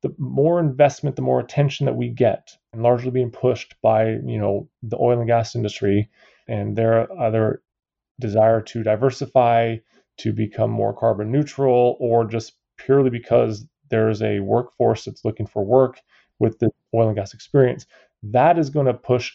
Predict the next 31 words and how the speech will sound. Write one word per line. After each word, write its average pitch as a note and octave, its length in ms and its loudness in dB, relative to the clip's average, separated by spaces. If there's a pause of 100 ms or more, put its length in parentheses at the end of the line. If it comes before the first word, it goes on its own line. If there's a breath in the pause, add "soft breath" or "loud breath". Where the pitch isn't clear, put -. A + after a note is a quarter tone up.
us A2+ 340 0
over G#2+ 240 -2
the G2+ 80 -8
top. A2 300 -2
That A#2 120 2
is A#2 140 -4
gonna A2+ 260 0 (720)
help C3 300 2
us C#3 320 2
streamline C3+ 640 0
these A2+ 200 -4
hurdles, A2+ 420 0
help B2 200 0
us B2 260 -4 (120)
finance C3+ 420 2
these A2+ 160 -14
projects. A#2 720 0 (440 soft breath)
There's B2+ 280 0
so D3+ 400 0
many D3+ 240 2
greenfield C3+ 640 -2
projects B2 500 0
that A#2 160 2
are A2+ 300 4 (420)
not B2+ 480 2
part C3+ 300 4
of B2 80 2
the A#2+ 60 -6
portfolios C3 600 0
of A#2+ 100 -4
these A#2 200 -4